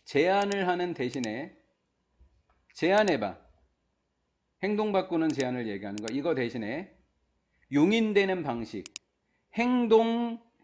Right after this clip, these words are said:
행동, 행동 수행 방식을 제안해봐. 받아들일 수 있는 방식. 자, A로 하셨습니까? 그거 안 돼요. B로 하세요. 이해가 된겨?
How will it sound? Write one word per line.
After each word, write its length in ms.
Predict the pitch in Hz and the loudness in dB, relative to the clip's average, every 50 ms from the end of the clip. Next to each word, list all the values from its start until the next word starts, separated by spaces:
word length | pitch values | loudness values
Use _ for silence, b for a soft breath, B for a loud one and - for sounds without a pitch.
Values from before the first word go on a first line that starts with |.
| _ _ _ | _ _ _
행동, 640 | - 233 240 240 233 233 226 185 151 120 98 - b b b b b b | -4 -2 -2 0 0 0 2 2 2 0 0 -4 b b b b b b
행동 560 | - 233 233 240 233 226 214 220 220 226 220 | -2 -2 0 0 0 2 4 4 4 4 0
수행 540 | 214 - 214 196 196 196 196 196 196 196 185 | -2 0 2 2 2 2 0 0 -2 -4 -6
방식을 880 | - - 117 127 143 139 - 160 151 143 147 190 180 127 92 - - _ _ _ _ _ - | -4 -4 -2 0 0 0 0 0 0 2 2 2 2 2 -2 -4 -10 _ _ _ _ _ -20
제안해봐. 640 | - - 139 131 147 151 143 131 107 95 92 92 - - _ | -6 -4 -2 0 0 0 -2 -2 -4 -6 -8 -12 -14 -16 _
받아들일 600 | - - 123 123 120 160 175 180 180 160 151 143 | -4 -2 0 2 4 4 2 2 0 -2 -2 -4
수 140 | 127 - 131 | -4 -6 -8
있는 220 | 113 110 113 104 92 | -8 -6 -8 -8 -10
방식. 380 | 92 87 90 87 - 85 - _ _ _ _ _ _ _ _ _ _ _ | -10 -12 -12 -14 -18 -20 -20 _ _ _ _ _ _ _ _ _ _ _
자, 220 | - 107 - - - | -8 -8 -8 -6 -4
A로 340 | 127 139 156 185 185 190 185 | 0 2 2 4 4 2 2
하셨습니까? 640 | 170 170 160 165 151 - 151 139 135 131 - 165 180 190 - - _ _ _ _ | 2 0 -2 -4 -6 -4 -4 -4 -4 -2 -4 -4 -6 -6 -8 -14 _ _ _ _
그거 220 | - 135 131 - 101 | -10 -4 -2 -2 -2
안 140 | 90 98 107 | -2 -4 -6
돼요. 160 | 101 110 101 98 104 - _ _ _ | -6 -6 -8 -8 -10 -14 _ _ _
B로 380 | - 117 113 113 117 110 117 107 | -8 -6 -4 -4 -4 -6 -6 -8
하세요. 360 | 98 95 87 - 90 82 76 _ _ _ _ _ _ _ _ - - _ _ _ _ _ _ _ _ _ _ _ _ _ _ _ _ _ _ _ _ _ _ _ _ _ _ _ _ _ _ _ _ _ _ _ _ _ _ _ | -8 -10 -12 -16 -18 -18 -20 _ _ _ _ _ _ _ _ -20 -20 _ _ _ _ _ _ _ _ _ _ _ _ _ _ _ _ _ _ _ _ _ _ _ _ _ _ _ _ _ _ _ _ _ _ _ _ _ _ _
이해가 260 | 120 120 127 131 135 | -8 -6 -4 -4 -4
된겨? 340 | 127 123 120 127 143 175 185 | -4 -2 -2 -2 -2 -2 -4